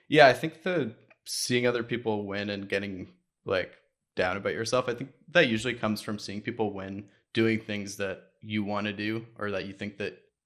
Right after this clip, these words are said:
you could do but aren't doing, versus, you know, the people around you that are doing other things that you, you don't have any interest in doing yourself or couldn't do, whatever, is a lot easier to, like, just be happy for them.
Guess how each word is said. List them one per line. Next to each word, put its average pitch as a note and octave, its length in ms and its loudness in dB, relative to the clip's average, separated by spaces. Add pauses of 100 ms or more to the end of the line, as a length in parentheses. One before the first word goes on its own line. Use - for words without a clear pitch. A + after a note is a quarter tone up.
you A2 140 0
could A2 260 2
do A2 260 0
but A2 140 -4
aren't G#2+ 160 -4
doing, A#2 260 -6 (520)
versus, A#2 640 2 (320)
you A#2+ 120 -4
know, G2+ 160 4
the A2+ 120 -6
people A2 240 -4
around G2+ 240 -2
you G#2 80 -2
that G#2 100 -4
are G2 80 -4
doing G2 220 -6
other F2+ 140 -6
things F2 400 -12
that F2+ 260 -6 (160)
you, G2 240 -4 (160)
you A2 100 -6
don't G2+ 120 0
have G#2 160 0
any G2+ 120 -4
interest F#2 320 -8
in F#2 80 -10
doing F#2 200 -8
yourself F2+ 500 -4
or F2+ 380 -10 (320)
couldn't G#2+ 320 0
do, F#2+ 160 -6
whatever, F2 420 -10 (180)
is B2 120 0
a A#2 60 2
lot A2 180 8
easier G#2 240 0
to, - 160 -10
like, F2+ 280 -8 (160)
just - 180 -10
be G2+ 100 0
happy F#2 260 -6
for F#2+ 180 -8
them. F#2+ 180 -10